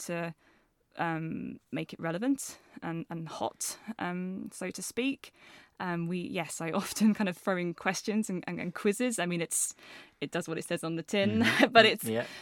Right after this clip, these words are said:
Speaker 1: um, often, I think, at the beginning of any module, it can be a little bit awkward.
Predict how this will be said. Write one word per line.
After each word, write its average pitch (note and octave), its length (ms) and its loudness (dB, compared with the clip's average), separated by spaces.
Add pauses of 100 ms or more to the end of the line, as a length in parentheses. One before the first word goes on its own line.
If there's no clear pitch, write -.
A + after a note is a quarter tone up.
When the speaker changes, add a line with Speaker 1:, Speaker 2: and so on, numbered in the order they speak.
(200)
Speaker 1:
um, G3 180 4
often, G3+ 380 2
I G3 60 4
think, G#3 180 2
at G#3 60 0
the F3+ 60 -2
beginning G3+ 380 4
of E3 80 0
any F3 160 2
module, E3+ 540 -2 (200)
it - 100 -4
can F#3 100 -2
be F3+ 100 0
a F3 60 2
little E3 120 -2
bit E3+ 140 -4
awkward. G3 400 -4